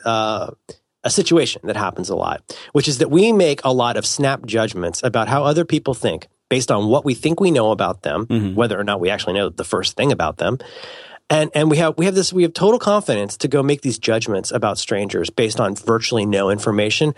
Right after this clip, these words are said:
Speaker 1: apart from our own suspicions about the world and fears about ourselves.
Speaker 2: Mm-hmm.
Speaker 1: And that if we conduct our lives always trying to figure out whether the thing we're scared about is worth being scared about,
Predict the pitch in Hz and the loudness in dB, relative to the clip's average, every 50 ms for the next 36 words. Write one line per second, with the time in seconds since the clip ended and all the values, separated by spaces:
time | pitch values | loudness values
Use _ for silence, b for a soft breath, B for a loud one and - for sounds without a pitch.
0 | B B B - - - 269 277 254 - - 277 240 226 208 208 - 156 147 147 | B B B -4 0 0 0 0 0 0 0 2 2 4 4 2 2 2 2 2
1 | 143 - 139 127 - - 139 - - 135 117 123 117 117 113 113 131 113 104 113 | 2 0 -4 -6 -4 -2 -2 -2 -2 -2 -2 0 0 0 0 0 0 0 0 2
2 | 107 107 98 98 104 101 101 - - - 95 98 98 - 87 - 92 82 82 87 | 2 2 2 0 0 -4 -4 -4 -2 -2 0 0 0 -2 -2 -2 0 0 -2 -2
3 | - - - - - - 120 104 92 107 101 98 95 98 - _ _ _ _ _ | -2 -4 -4 -4 -2 -2 -2 -2 0 0 -2 -2 -4 -6 -10 _ _ _ _ _
4 | _ _ _ _ 139 135 143 - - 120 165 160 160 180 180 - 156 143 - - | _ _ _ _ 0 2 2 0 0 0 0 0 0 -2 -2 -2 -2 -2 0 2
5 | 151 185 208 233 226 - 208 180 165 156 156 - - 147 127 120 117 113 110 101 | 2 2 4 2 0 0 0 2 2 2 2 2 0 2 2 2 2 2 0 0
6 | 92 82 80 - - - _ - 123 117 123 135 147 170 165 - - 160 147 143 | -2 -2 -4 -6 -6 -10 _ -4 0 0 2 2 2 2 2 2 0 0 0 0
7 | 135 - - 143 127 127 117 107 101 98 98 113 120 - _ _ _ _ - 131 | -2 -2 -2 -2 0 0 0 2 2 2 0 -2 -4 -6 _ _ _ _ 0 0
8 | 127 127 127 123 117 117 85 - 131 127 131 127 120 - 120 120 123 120 - - | 2 2 2 0 0 0 -2 0 0 2 0 0 -2 0 2 2 2 2 0 0
9 | - 101 104 113 117 117 139 127 127 127 85 110 104 120 123 120 117 113 - 127 | 0 0 0 0 0 0 0 0 0 0 -2 -2 0 2 2 2 2 0 -2 -2
10 | 110 113 - - 104 98 107 117 117 143 147 151 - B | 0 0 -2 -2 -2 0 0 0 0 0 0 0 -2 B